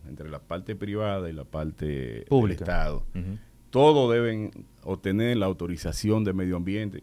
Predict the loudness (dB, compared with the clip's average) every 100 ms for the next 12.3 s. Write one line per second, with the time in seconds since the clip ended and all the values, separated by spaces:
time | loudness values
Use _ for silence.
0 | -14 -12 -10 -10 -10 -10 -10 -10 -12 -12
1 | -14 -16 -20 -18 -14 -12 -12 -12 -10 -12
2 | -14 -14 -14 -14 -18 -20 -20 -20 -20 -20
3 | -20 _ -16 -14 -12 -12 -12 -10 -10 -6
4 | -6 -4 -4 -4 -4 -4 -4 -4 -2 -4
5 | -6 -8 -6 -6 -6 -4 -4 -6 -8 -10
6 | -10 -10 -10 -12 -16 -20 _ _ _ _
7 | -20 _ -20 -16 -14 -8 -2 -2 -2 -6
8 | -8 -10 -10 -8 -8 -10 -16 -20 -20 -20
9 | -20 -20 -20 -20 -20 -20 -20 _ -20 -20
10 | -20 -20 -20 _ _ _ -12 -10 -6 -6
11 | -6 -6 -6 -10 -8 -6 -6 -8 -12 -16
12 | -18 -20 -20